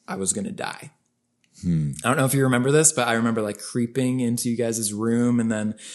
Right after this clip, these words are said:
Speaker 1: my heart's, like, racing 'cause I'm always scared to wake you guys up in the middle of the night, especially you,
Speaker 2: <laughs>
Speaker 1: 'cause you get kinda mad.
Speaker 2: Oh. <laughs>
Speaker 1: So I'd always try to find Mom, but then I'd always forget which side she's on. But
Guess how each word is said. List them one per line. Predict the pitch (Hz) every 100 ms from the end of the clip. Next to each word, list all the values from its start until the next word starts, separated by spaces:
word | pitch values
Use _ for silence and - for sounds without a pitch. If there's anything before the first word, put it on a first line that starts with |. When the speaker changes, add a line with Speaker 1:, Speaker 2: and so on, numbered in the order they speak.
| - -
Speaker 1:
my | 107
heart's, | 120 120 -
like, | 104
racing | 110 117 117 127 123
'cause | 113
I'm | 110
always | 107 -
scared | - 110
to | 110
wake | 110 107
you | 113
guys | 113 107
up | 110 110
in | 120
the |
middle | 123 127
of | 127
the | 127
night, | 131 131
especially | - 123 - 110
you, | 107 123
Speaker 2:
<laughs> | 135
Speaker 1:
'cause | 135 131 - - -
you | 127 117
get | 110 104 -
kinda | 123 107
mad. | 92 117 165 196
Speaker 2:
Oh. | 170 135 117 85 80
<laughs> | -
Speaker 1:
So | 143 131
I'd | 131
always | 151 170
try | - 170
to | 160
find | 156 151 143
Mom, | 135 147 156 156
but | 131
then | 123
I'd | 120
always | 117 120 120
forget | 117 117
which | 107 -
side | - 117 123
she's | - 123
on. | 123 123 123
But | 110 107